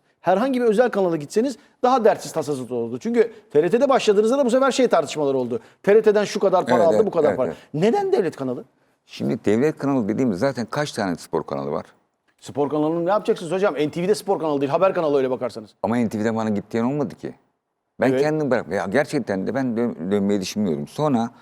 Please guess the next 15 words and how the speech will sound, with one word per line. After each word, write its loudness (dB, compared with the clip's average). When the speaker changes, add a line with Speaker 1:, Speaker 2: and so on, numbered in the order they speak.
Speaker 2:
Mart 0
ayında 2
falan -2
bıraktım. -6
Mart -2
geldi, -2
Nisan, -6
Mayıs, -2
tatile -2
gidiyorsun, -2
insanların -4
bir -2
şeyi -2
oluyor 0
yani. -8